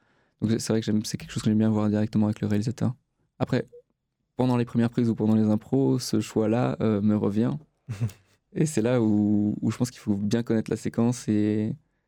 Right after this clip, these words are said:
Speaker 1: et pas faire forcément le choix automatique, euh, de la première personne qui est au premier plan. Mais voilà, encore une fois, comme les films ne m'appartiennent pas, entre guillemets, moi, j'aime, j'aime beaucoup, euh, dès que je peux dialoguer, euh,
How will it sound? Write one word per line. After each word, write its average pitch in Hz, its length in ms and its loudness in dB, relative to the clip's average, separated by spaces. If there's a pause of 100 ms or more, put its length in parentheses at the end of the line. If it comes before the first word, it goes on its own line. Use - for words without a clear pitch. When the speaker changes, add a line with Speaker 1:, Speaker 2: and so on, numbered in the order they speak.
(160)
Speaker 1:
et - 60 -10
pas 113 100 0
faire 113 160 -2
forcément 113 420 0
le 110 80 2
choix 113 340 0
automatique, 107 680 -2
euh, 107 220 0
de 107 260 2
la 107 100 0
première 107 240 -2
personne 110 320 -2
qui 113 120 -6
est - 20 2
au 107 40 -2
premier 107 240 0
plan. 117 280 -2 (440)
Mais 110 160 2
voilà, 117 180 0
encore 110 220 0
une 110 80 0
fois, 120 160 -4
comme 113 540 -2 (680)
les 113 140 2
films 110 260 2
ne 117 280 2
m'appartiennent 120 640 -2
pas, 113 100 -2
entre 110 180 -2
guillemets, 110 200 2
moi, 107 80 2
j'aime, 104 160 -2
j'aime 107 200 2
beaucoup, 107 340 2
euh, 107 200 0 (460)
dès 113 60 -4
que - 40 -2
je - 60 -14
peux 117 100 0
dialoguer, 107 560 0
euh, - 120 -10